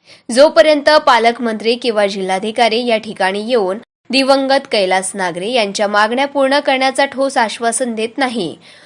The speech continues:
तोपर्यंत शेतातून मृतदेह उत्तरीय तपासणीसाठी पोलिसांना नेऊ देणार नाही, अशी भूमिका ग्रामस्थांनी घेतली आहे. त्यामुळे या ठिकाणी मोठा तणाव निर्माण झालेला आहे.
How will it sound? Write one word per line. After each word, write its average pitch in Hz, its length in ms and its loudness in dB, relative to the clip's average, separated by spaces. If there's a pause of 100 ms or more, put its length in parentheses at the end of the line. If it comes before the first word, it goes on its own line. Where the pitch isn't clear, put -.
(140)
तोपर्यंत 302 540 6
शेतातून 233 540 0
मृतदेह 240 580 -2 (440)
उत्तरीय 349 440 0 (100)
तपासणीसाठी 285 720 0
पोलिसांना 226 640 -4
नेऊ 196 200 -6
देणार 190 320 -2
नाही, 185 400 -10 (340)
अशी 247 260 2
भूमिका 226 640 0
ग्रामस्थांनी 214 640 -2
घेतली 202 360 -8
आहे. 175 280 -8 (800)
त्यामुळे 240 360 2
या 190 100 4
ठिकाणी 226 500 0
मोठा 185 300 -4 (100)
तणाव 208 300 2
निर्माण 180 420 -6
झालेला 175 420 -6
आहे. 151 300 -8